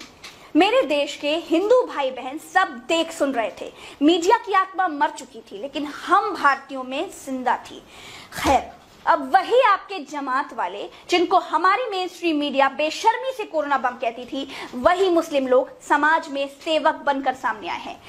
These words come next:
बात निकल आई है तो अभी का एक किस्सा बता देती हूँ। वीडियो बनाने से ठीक पहले हमारे पास एक खबर आई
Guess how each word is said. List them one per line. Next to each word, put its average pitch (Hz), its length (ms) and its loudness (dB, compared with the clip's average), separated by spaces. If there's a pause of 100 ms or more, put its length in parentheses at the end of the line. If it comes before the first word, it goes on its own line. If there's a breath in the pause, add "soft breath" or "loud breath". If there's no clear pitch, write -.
(200 loud breath)
बात - 260 4
निकल 480 280 2
आई 302 140 2
है 311 160 -8 (180)
तो 415 60 0
अभी 370 220 2
का 466 160 0
एक - 120 -6
किस्सा 415 260 0
बता 226 240 -6
देती 214 260 -14
हूँ। 262 140 -12 (340 loud breath)
वीडियो 453 420 4
बनाने 415 420 -4
से 466 200 -6 (180)
ठीक 554 360 0
पहले 254 400 -2
हमारे 381 440 2
पास 330 340 0
एक 381 120 -8
खबर - 320 0
आई 415 180 -2